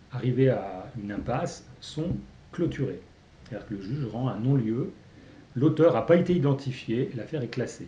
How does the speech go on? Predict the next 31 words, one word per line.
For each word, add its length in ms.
elle 60
est 60
archivée. 500
Et 80
là, 260
à 60
partir 360
du 100
moment 300
où 20
le 80
juge 220
rend 180
un 80
non-lieu, 540
le 100
compte 260
à 40
rebours 400
de 80
la 120
prescription 560
commence. 440
Sur 240
un 80
crime, 280
elle 100
est 60
de 40
vingt 360
ans. 200